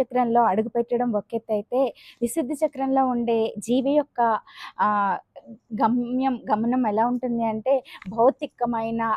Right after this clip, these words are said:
అన్ని కోరికలు నశించిపోతాయండి. ఇక వాళ్ళకి, ఆ, అంతవరకు వెళ్ళాలంటే ఎన్ని జన్మలు, ఎంత సాధన. ఈ జన్మలు వదిలేసేయండి, ఈ జన్మలో మనం చేసుకుంటున్నామన్నా కూడా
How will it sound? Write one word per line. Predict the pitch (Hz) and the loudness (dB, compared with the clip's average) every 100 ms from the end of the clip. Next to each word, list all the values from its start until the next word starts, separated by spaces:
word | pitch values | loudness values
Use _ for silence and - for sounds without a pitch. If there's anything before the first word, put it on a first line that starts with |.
| - | -4
అన్ని | 220 233 262 285 | -4 0 2 2
కోరికలు | - 226 233 254 262 262 | 0 0 0 -2 0 0
నశించిపోతాయండి. | 214 180 254 247 - 240 233 202 190 185 180 - - - | 0 -6 -6 -8 -2 -2 0 0 -2 -4 -8 -12 -20 -8
ఇక | 233 - | -2 2
వాళ్ళకి, | 240 233 220 214 240 240 233 - _ - | 4 4 4 0 -2 -2 -2 -6 _ 0
ఆ, | 220 220 220 - - | 4 6 4 2 -2
అంతవరకు | 214 214 214 196 208 269 | -4 -2 -2 -4 0 2
వెళ్ళాలంటే | 254 240 240 240 220 214 | 4 4 2 0 -2 2
ఎన్ని | 240 220 196 226 | 4 4 2 0
జన్మలు, | 202 196 202 226 262 _ _ _ - 214 | 0 -2 -2 -2 -4 _ _ _ 0 4
ఎంత | 214 208 247 | 4 2 0
సాధన. | - 196 208 233 247 226 - _ _ | 2 0 2 0 -2 -4 -6 _ _
ఈ | 233 - _ 185 | -8 -8 _ -20
జన్మలు | - 277 208 240 285 | 0 2 4 6 6
వదిలేసేయండి, | 254 262 277 262 247 180 | 6 4 2 0 0 0
ఈ | 214 | 0
జన్మలో | 214 214 233 269 | 0 0 2 2
మనం | 269 254 277 | 2 0 0
చేసుకుంటున్నామన్నా | 233 226 254 262 247 254 247 240 240 | -2 -2 -6 -6 -2 -2 0 -2 -2
కూడా | 240 233 | -2 0